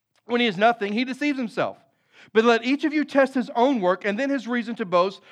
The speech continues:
will be in himself alone, not in the neighbor." In other words, Paul says, "Listen, there's some of you that think you're too good to bear other people's burdens. But I got news for you. You're broken too. You think that you're too good.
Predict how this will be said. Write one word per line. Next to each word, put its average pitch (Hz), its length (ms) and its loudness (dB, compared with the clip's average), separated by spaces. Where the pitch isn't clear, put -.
will 180 120 0
be 214 140 0
in 214 60 0
himself 240 380 0
alone, 202 320 0
not 196 200 4
in 202 60 -2
the 202 80 -6
neighbor." 208 240 0
In 160 80 -4
other 285 120 0
words, 285 160 -4
Paul 226 200 0
says, 208 200 -6
"Listen, 220 360 -2
there's 226 180 0
some 302 220 2
of 320 140 4
you 277 140 0
that 240 100 -6
think 254 200 -2
you're 254 100 -4
too 269 200 -2
good 247 200 -2
to 240 60 -4
bear 220 160 0
other 220 120 0
people's 208 300 -6
burdens. 175 480 -4
But 220 80 2
I 262 60 4
got 269 120 2
news 294 160 0
for 190 220 -4
you. 107 140 -10
You're 262 180 2
broken 214 400 0
too. 170 260 -4
You 233 160 2
think 311 240 -2
that 285 160 -4
you're 262 100 -2
too 262 220 -2
good. 185 300 -2